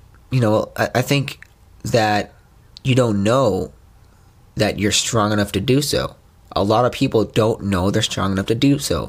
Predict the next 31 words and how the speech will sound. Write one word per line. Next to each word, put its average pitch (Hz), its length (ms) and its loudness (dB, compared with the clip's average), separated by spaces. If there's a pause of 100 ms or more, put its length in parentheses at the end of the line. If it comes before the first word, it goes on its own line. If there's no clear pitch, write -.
They 92 80 0
don't 110 120 2
know 110 140 2
they 101 80 2
have 107 320 -2
that 87 180 0
willpower 95 600 0
in 82 100 -6
them 78 160 -4
until 104 240 -2
they 101 140 2
actually 98 280 -2
try 98 380 0
for 110 120 -6
the 113 80 -2
first - 360 -4
time. - 480 -2 (1600)
Because 95 640 -2 (1040)
I 117 80 -2
get 120 220 -2
it. - 220 -8 (1080)
I've, 95 380 -2 (380)
I've 113 300 -2
been 127 440 0 (960)
in 90 460 -2 (100)
very 127 560 0
low 92 540 2 (540)
spots - 540 0
in 82 60 -4
my 73 120 -2
life. - 500 -8